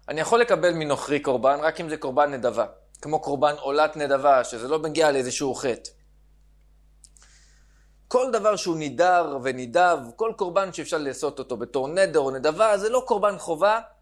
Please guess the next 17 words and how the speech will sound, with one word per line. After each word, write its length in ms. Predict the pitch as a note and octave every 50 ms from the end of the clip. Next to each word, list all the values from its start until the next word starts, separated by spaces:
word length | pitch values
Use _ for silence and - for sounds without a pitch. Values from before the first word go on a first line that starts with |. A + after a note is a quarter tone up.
| _ _ _ _ _ _ _ _ -
מקבלים 400 | F3+ - - G#3+ G#3+ C4+ C#4+ C#4+
מידם 480 | C#4 C4+ C4 B3+ A3 B3 B3+ B3+ A#3+ G#3 - _ _ _ _ _ _ _ _ _ _ _ -
של 200 | - D#3+ B2+ B2
הכותים 640 | A#2 - A#3 B3 - - A3 G3+ F#3+ E3+ D#3 - - _ _ -
וגם 220 | E3+ G3+ G#3+ F3
של 200 | - C3 A2+ A2
הנוכרים. 440 | A2 A2 A#2 - - F3+ G#3+ G#3 F#3 - - _ _ _ _ _ _ _ _ _ _ _ _ _ - _ _ _ _ _
אבל 380 | F2+ F2 F#2+ G#2 A2 C3 - - - - _ _ _ _
כל 200 | - D3 D#3 E3
דבר 580 | D#3 D3 C3 C#3 D#3 D#3 D#3 D#3 D#3 D3+ C#3+ C3+
שאינו 500 | A#2 - - C#3+ C3 C3 C3+ D#3+ F3+ F3+
נידר 600 | E3 D#3 C#3+ B2 C3+ D#3 D3+ D3 C#3 B2 A2 G#2+ G#2 G#2+
ונידב, 500 | A#2+ A#2 A#2 A2 G2 G#2 G#2 G#2+ A#2 A#2 - - _ _
כל 180 | - F3+ F3+ F3
קורבן 580 | - C#3+ C#3+ C#3 F3 F3 F3 E3 D#3 C#3+ B2+ B2
שהוא 480 | - - C#3+ C#3 C#3+ C#3+ C#3+ C#3 B2+ -
חובה, 480 | - - E3+ D3 B2 C#3+ D3 D#3 F#3